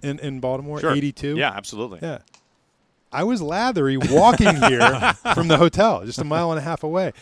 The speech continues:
Speaker 1: Cal did what he did in hot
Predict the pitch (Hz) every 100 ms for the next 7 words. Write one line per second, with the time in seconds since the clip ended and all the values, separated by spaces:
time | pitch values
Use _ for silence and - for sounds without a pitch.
0 | _ - 175 180 185 139 170 175 139 139
1 | 156 139 147 180 156 117 - _ _ 151
2 | 131 - - - 156